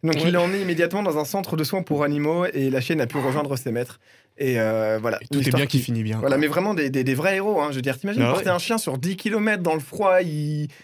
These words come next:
Speaker 1: y a du
Speaker 2: Ah
Speaker 1: verglas
Speaker 2: ouais.
Speaker 1: par terre, euh, franchement, euh,
Speaker 2: Après,
Speaker 1: bravo
Speaker 2: je pense
Speaker 1: à eux,
Speaker 2: que,
Speaker 1: quoi.
Speaker 2: que tout être humain, euh, entre guillemets, normalement, euh, formé,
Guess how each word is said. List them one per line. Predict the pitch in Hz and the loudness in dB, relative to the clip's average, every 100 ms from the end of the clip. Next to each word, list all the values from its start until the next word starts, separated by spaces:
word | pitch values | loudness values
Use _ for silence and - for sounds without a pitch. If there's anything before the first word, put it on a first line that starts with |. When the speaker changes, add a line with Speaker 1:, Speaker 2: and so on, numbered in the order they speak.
| _ | _
Speaker 1:
y | 156 | -2
a | |
du | 143 | 0
Speaker 2:
Ah | 160 | 2
Speaker 1:
verglas | 175 175 175 | 4 4 2
Speaker 2:
ouais. | |
Speaker 1:
par | 170 143 | 0 0
terre, | 190 | 0
euh, | 127 120 | 2 0
franchement, | 120 180 220 196 120 | -2 -4 0 0 0
euh, | 113 _ 131 | -2 _ -2
Speaker 2:
Après, | - | 2
Speaker 1:
bravo | 160 160 | 4 4
Speaker 2:
je | 170 | 4
pense | 135 | 4
Speaker 1:
à | |
eux, | 143 | 2
Speaker 2:
que, | |
Speaker 1:
quoi. | 143 | 0
Speaker 2:
que | 131 | 0
tout | 135 175 160 | -2 -2 -2
être | 143 - | -4 -2
humain, | 147 147 | -2 0
euh, | 147 135 117 117 - | -2 -2 -2 -4 -6
entre | 127 - 127 | -8 -6 -4
guillemets, | 123 131 | -2 0
normalement, | 123 123 123 120 123 127 113 | 0 -2 -2 -2 -2 -2 -2
euh, | |
formé, | 110 - 123 139 180 | -2 -2 0 0 -4